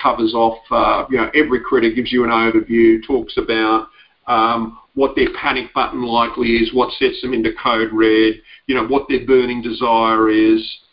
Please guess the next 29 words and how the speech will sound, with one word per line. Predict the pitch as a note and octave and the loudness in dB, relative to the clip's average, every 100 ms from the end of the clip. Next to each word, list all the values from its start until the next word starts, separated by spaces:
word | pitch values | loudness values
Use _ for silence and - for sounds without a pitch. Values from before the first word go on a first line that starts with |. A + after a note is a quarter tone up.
| _ _ | _ _
um, | - A#2+ A2+ A2 G#2+ A2+ | -6 -2 0 0 0 -2
also | C3+ C3+ - B2+ | 0 0 0 -2
what | B2 B2+ | -2 -2
their | A2 | -4
personal | - C#3 A#2 - A#2 | -2 -2 -2 -4 -2
mission | A2+ A2 B2+ | -2 -2 -2
is, | A#2+ A2+ | -2 -2
what | C3+ C3+ | -2 -2
they're | B2+ A2+ | -2 -2
really | A#2+ A#2+ A#2 | -2 0 0
here | B2+ | 0
to | A2+ A2 | 0 0
do | A#2+ A#2 | 2 2
in | A2+ | 4
life, | A2+ A#2 A2 A2 A2 _ _ - - | 2 2 2 0 -2 _ _ -20 -4
what | C#3 | -2
are | C3+ | -2
some | - B2+ | -2 -4
of | A#2 | 0
their | A#2 | 0
hidden | A2+ A#2+ A2+ A2 | 0 -4 -6 -8
quirks. | - C3 A#2 A2 - - - - | 0 0 0 -4 -8 -12 -12 -4
And, | B2 A#2+ A#2+ A#2 | -2 -2 -2 -2
uh, | A#2 - - _ | -2 -4 -20 _
with | - D4+ | 0 0
the | D3 | 0
Curvy | - D3 B2 A#2 | -2 0 0 -2
Critter | - C3+ C3+ | -2 0 2
Report, | B2+ B2 C#3 B2 A2+ | 0 0 0 2 0